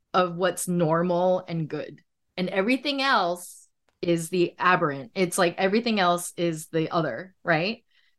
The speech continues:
And it's like, when you, but it's not his fault. That, that, that's just our society is, like, white, cis, hetero, male,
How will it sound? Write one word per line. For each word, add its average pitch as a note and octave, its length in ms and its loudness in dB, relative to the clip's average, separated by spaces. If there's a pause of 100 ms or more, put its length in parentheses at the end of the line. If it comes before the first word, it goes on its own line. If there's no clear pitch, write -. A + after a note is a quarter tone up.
(200)
And F#3+ 100 0
it's G3+ 200 -2
like, G3+ 220 4
when A3+ 280 2
you, B3 160 0
but B3 220 -2
it's B3+ 240 0
not D#4+ 180 2
his C4+ 240 0
fault. C4 320 0
That, F#3 220 0
that, G3 200 0
that's G#3+ 240 2
just A3+ 300 -2 (100)
our F3+ 160 4
society G#3+ 720 2
is, E3+ 160 -4
like, E3+ 320 -2 (540)
white, F#3+ 520 2 (140)
cis, G#3 580 -2 (140)
hetero, F#3 720 2
male, E3 720 2